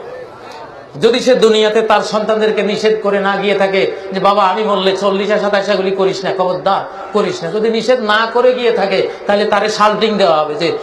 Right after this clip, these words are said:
"তুই নিষেধ করলি না কেন? তুই করলি না কেন? তোর দোষ আছে।" এই জন্য গোর আযাবের ব্যবস্থা হবে। মাইতের জন্য বারোটা করণীয়। কয়টা করণীয়? <clears throat> সহিহ হাদিস, মুসনাদে আহমদ বর্ণিত, আবু দাউদ বর্ণিত,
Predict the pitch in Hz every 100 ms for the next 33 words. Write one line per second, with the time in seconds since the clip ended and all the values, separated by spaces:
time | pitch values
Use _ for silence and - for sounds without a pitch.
0 | - 254 240 220 - 214 180 151 - -
1 | - - 698 381 415 427 427 330 359 359
2 | 349 - - - 311 339 392 403 392 370
3 | 349 - 302 208 311 285 269 277 - -
4 | - - - - - - - - - 226
5 | 240 240 196 214 233 202 202 190 165 170
6 | 160 156 123 117 - - - - - 156
7 | 180 185 180 185 175 170 165 180 196 196
8 | 185 156 143 143 180 214 226 202 170 139
9 | - - - - - - - - - 127
10 | - - 196 180 175 160 - 170 160 185
11 | 185 170 196 170 180 180 165 175 170 165
12 | 165 151